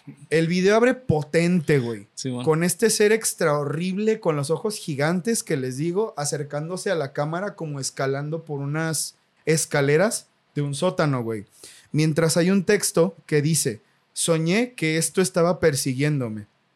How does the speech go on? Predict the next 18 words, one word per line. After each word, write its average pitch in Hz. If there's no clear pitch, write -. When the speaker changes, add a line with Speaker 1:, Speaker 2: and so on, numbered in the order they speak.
Speaker 1:
Spencer 160
car-, 185
carga 147
una 165
bolsa, 170
se -
asoma 175
esperando 143
que 175
se 156
lo 131
encuentre 143
de 160
frente 156
y 123
no 104
hay 104
nada. 151